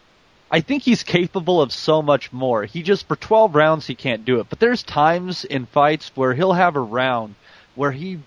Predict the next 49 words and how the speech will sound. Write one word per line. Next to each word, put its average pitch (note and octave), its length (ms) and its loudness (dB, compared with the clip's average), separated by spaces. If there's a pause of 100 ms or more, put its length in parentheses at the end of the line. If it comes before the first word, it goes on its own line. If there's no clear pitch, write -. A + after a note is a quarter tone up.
just D3+ 260 -2
moves C3+ 340 -6 (180)
brilliantly C#3 500 0
around A#2 360 0
the A2+ 80 -6
ring, A2+ 220 -6
just G#2+ 240 -12
m-, C3 140 -14 (120)
thro-, C#3+ 380 0
throwing D3+ 360 2
at A#2+ 60 0
angles C3+ 600 2
and A2+ 120 -12
getting C3+ 300 -4
out B2 300 0
and A#2 100 -12
under B2 240 -2
people's B2+ 360 -8
punches, B2+ 440 -4
putting D#3 300 -2
his A#2+ 240 -2
own B2+ 160 0
shots B2+ 400 2
together. B2+ 500 2 (380)
And C3+ 120 -2
then D3+ 100 4
the D3 100 2
next C#3 320 2
round, B2 320 2
he's A2+ 200 -12
just - 300 -10
piss. - 400 -8
I, A#2 120 -2
I, A#2+ 300 -2 (520)
like, B2+ 260 2 (340)
one C#3+ 440 0
round D#3 320 4
at A2+ 80 -8
a A#2 80 -10
time, C3+ 420 0
he's C3 320 -8
one D3 200 2
of B2 60 -4
the A2+ 60 -4
best A#2 320 -4
fighters A2+ 400 -4
at A2 60 -6
a G#2 40 -4
hundred G#2+ 300 -6